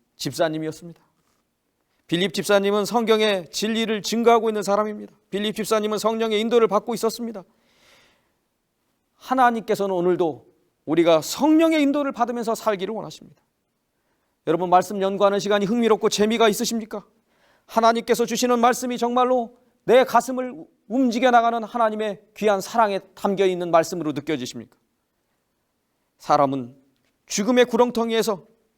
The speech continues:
생명으로 넘어가고 있는 이 생명의 진리를 발견해 나가는 이 시간이 가장 소중한 시간이라는 사실을 꼭 기억해야 합니다. 그리고 그 순간 그 위대하고 중요한 사명을 이 빌립 집사님이 감당하고 있다는 것은 엄청난 축복의 시간이 아닐 수 없는 것입니다.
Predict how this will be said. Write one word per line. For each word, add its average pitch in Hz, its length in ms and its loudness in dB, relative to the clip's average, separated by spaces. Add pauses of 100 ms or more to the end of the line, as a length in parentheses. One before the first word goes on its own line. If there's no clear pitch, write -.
(380)
생명으로 240 580 0
넘어가고 240 460 4
있는 247 320 0
이 226 180 -2
생명의 262 440 2
진리를 262 320 0
발견해 254 360 0
나가는 247 340 0
이 247 80 -2
시간이 240 400 -2
가장 220 320 0
소중한 214 380 -4
시간이라는 185 420 -4
사실을 160 440 -4 (260)
꼭 160 280 -2
기억해야 135 420 -4
합니다. 113 180 -20 (720)
그리고 139 440 -2 (240)
그 - 80 -16
순간 127 420 -6 (500)
그 240 200 0
위대하고 262 520 4
중요한 262 360 0
사명을 202 540 -6 (420)
이 226 160 -2
빌립 247 320 0
집사님이 254 440 2
감당하고 240 540 0
있다는 226 260 -2
것은 202 240 -4 (160)
엄청난 185 480 -2
축복의 175 400 -6
시간이 151 380 -2
아닐 139 180 -2
수 139 180 -10
없는 117 220 -8
것입니다. - 400 -16